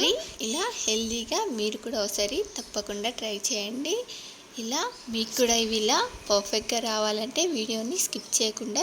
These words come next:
Speaker 2: చివరి వరకు చూడండి. అలాగే ఫస్ట్ టైమ్ కనుక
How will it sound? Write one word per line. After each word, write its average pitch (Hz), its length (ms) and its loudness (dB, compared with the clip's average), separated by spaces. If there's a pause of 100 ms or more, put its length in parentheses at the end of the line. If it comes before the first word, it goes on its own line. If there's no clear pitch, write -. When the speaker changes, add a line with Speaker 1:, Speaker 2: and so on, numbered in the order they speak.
(120)
Speaker 2:
చివరి 208 280 0
వరకు 208 220 -2 (100)
చూడండి. 233 420 -2 (520)
అలాగే 247 380 2
ఫస్ట్ - 240 2
టైమ్ 254 180 2
కనుక 262 180 -2